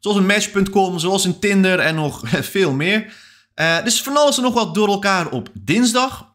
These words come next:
Nou, dan hebben we woensdag. Woensdag voor de opening C V S Health. Meteen een hele grote en toch wel belangrijke voor mij ook. Niet omdat ik C V S aandelen bezit, maar ik bezit aandelen van Walgreens.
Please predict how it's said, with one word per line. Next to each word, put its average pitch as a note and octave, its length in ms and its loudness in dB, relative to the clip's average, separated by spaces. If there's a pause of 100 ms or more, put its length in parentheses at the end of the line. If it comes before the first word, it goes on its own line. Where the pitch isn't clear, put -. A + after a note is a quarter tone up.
(100)
Nou, - 220 -14
dan E3+ 140 -2
hebben D#3+ 220 0
we A2 340 -2
woensdag. A3+ 460 2 (420)
Woensdag D4 280 0
voor D4 140 2
de B3 60 2
opening A3 460 -2
C - 80 -6
V C4 440 2
S - 60 -2
Health. A3+ 320 0
Meteen A3 240 -2
een G3+ 180 -2
hele G#3 200 2
grote G#3+ 340 0
en F3 80 -4
toch G#3+ 100 -2
wel F3+ 220 0
belangrijke F3 500 -2
voor B2+ 120 -8
mij G#3 260 0
ook. C4+ 220 -6
Niet A3 180 -2
omdat F#3+ 140 0
ik D#3 60 -4
C - 40 -4
V F#3+ 400 0
S G3 60 -4
aandelen F3 360 0
bezit, D3+ 280 -4
maar C#3 160 -2
ik D#3 80 -4
bezit C#3+ 220 -4
aandelen C3 360 -2
van A2+ 300 -4
Walgreens. G3 580 0